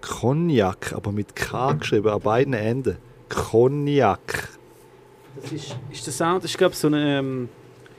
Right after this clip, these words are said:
Speaker 2: ist das nicht auch so ein Ballaststoff? Das geht, kommt ein Ballaststoff.
Speaker 1: Äh, ist gut möglich, ich kenne
Speaker 2: Ja.
Speaker 1: den Cognac, aber der, der, der, der, der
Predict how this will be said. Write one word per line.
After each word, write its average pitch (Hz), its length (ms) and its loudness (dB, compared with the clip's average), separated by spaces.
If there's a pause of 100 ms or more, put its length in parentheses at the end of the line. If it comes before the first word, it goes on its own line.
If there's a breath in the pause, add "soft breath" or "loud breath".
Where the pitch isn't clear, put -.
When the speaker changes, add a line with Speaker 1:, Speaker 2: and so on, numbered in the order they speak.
(260 loud breath)
Speaker 2:
ist - 120 -16
das - 80 -12
nicht 175 120 -2
auch 175 100 2
so 170 140 -2
ein 147 200 -2
Ballaststoff? 139 920 0
Das - 140 -20
geht, - 200 -4
kommt 135 220 -8
ein 127 60 -10
Ballaststoff. - 840 -6 (400)
Speaker 1:
Äh, 95 100 -2
ist - 140 -8
gut 113 160 4
möglich, 131 280 2
ich 92 140 -8
kenne 98 240 -2
Speaker 2:
Ja. 123 60 -6
Speaker 1:
den - 100 -10
Cognac, 127 560 0
aber 90 180 -4
der, 95 220 -2
der, 113 240 -2
der, 180 200 8
der, 98 240 6
der 98 240 0